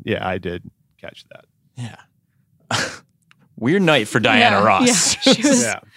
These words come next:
Speaker 3: she was doing a lot.
Speaker 2: Rob,
Speaker 3: Uh,
Speaker 2: what, what about you?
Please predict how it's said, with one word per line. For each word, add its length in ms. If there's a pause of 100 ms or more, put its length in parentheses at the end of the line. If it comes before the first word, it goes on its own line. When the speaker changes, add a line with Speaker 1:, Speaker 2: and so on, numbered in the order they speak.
(520)
Speaker 3:
she 180
was 340
doing 240
a 80
lot. 260 (600)
Speaker 2:
Rob, 300
Speaker 3:
Uh, 20
Speaker 2:
what, 300
what 140
about 260
you? 280